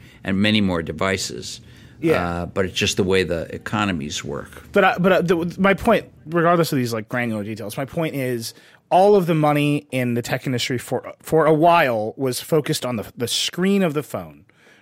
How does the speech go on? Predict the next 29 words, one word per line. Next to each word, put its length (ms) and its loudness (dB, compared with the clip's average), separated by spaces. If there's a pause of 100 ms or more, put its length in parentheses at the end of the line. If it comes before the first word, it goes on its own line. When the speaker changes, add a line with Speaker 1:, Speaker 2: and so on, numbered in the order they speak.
(100)
Speaker 2:
right? 380 -2
Here's 400 0
where 80 2
the 60 -4
people 300 -4
are. 280 2
Here's 320 -2
where 80 -2
the 80 -2
platform 500 -4
is. 380 -6 (260)
Here's 260 0
where 120 2
the 20 0
devices 460 -2
are. 320 -10 (400)
And 160 0
now 500 4 (880)
that, 420 0 (400)
that 220 2
market 420 2
just 220 -8
got 220 0
really 320 0
hard. 380 2
It 100 -14
got 120 -8
really 240 -2
saturated. 840 -4